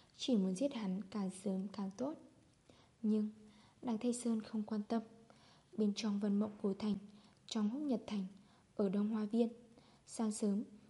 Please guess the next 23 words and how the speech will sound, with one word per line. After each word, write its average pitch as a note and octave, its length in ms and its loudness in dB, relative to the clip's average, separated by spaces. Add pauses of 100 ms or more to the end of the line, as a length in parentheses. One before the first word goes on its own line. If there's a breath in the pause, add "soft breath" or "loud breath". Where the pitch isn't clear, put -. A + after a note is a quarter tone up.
(160)
trời G3+ 200 0
dần F#3+ 220 0
sáng, F#3 380 -4 (600 loud breath)
Đằng A#3 160 0
Thanh A#3+ 180 0
Sơn A#3 280 2
và G#3 100 2
Lý F#3+ 160 0 (100)
Quân A3 200 0
cùng G3+ 240 0
rời F#3+ 180 0
giường, F#3+ 260 2 (500 loud breath)
rửa G#3+ 240 2
mặt F#3+ 220 -4
này. G3 200 0 (800 loud breath)
Lý G#3+ 140 2
Quân A3 320 2
bưng G#3+ 140 4
nước C4 160 0
ấm G3 240 -2
đặt G#3+ 200 -4
lên G#3 180 2
bàn. G3 180 0